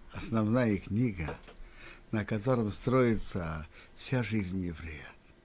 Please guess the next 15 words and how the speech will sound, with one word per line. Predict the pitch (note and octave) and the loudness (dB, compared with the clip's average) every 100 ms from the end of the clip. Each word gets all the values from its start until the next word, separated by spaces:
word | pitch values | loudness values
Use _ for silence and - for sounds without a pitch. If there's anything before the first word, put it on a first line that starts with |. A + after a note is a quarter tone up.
| - - - - - - - - - - - - - | -20 -20 -20 -20 -20 -20 -20 -20 -20 -20 -20 -18 -2
Законы | A2 F#2+ G2+ G2 F#2+ F#2+ F2+ - - - | -2 0 0 2 2 0 -2 -8 -16 -6
Торы, | A2 F#2+ E2+ D#2+ E2 | 0 0 0 -2 -4
Шаббата, | - F2 E2+ F2 F#2+ F#2 - F2 | -4 -4 -4 -4 -4 -6 -8 -6
молитв, | F#2+ G2 F#2+ G2 G2+ F2+ - - - - - - | -4 -2 0 2 2 2 -6 -16 -18 -20 -18 -4
праздников | G#2 A2 G2 G#2+ F#2+ - G2 | 0 0 0 -2 -4 -6 -6
и | A#2+ | -4
всех | - C#3 A#2+ | -2 -2 0
других | A#2 G#2+ G2+ C#3 - | 0 0 2 2 0
законов. | E2 F#2+ - F3 C3 E2+ - - - - - - - - - - - - - - - - - - | -4 -8 -2 0 0 -4 -10 -20 -20 -20 -20 -20 -20 -20 -20 -20 -20 -20 -20 -20 -20 -20 -20 -14
Все | - F#3+ | -2 0
строится | F#3+ - B2+ C3 A#2+ - | 0 2 4 6 4 0
на | G#2 G2+ | -2 -2
Талмуде. | - F2+ D#2+ D#2 - - - - - - - - - - - - - - - - - - - - - - | -2 -4 -4 -6 -12 -20 -20 -20 -20 -20 -20 -20 -20 -20 -20 -20 -20 -20 -20 -20 -20 -20 -20 -20 -16 -10
Э, | F#2+ F2+ - - - | -8 -8 -12 -20 -16
взгляды | - G2+ G2+ A#2+ A#2+ A2 G2+ G#2 F#2 E2+ | -8 -4 2 4 6 4 2 0 -2 -4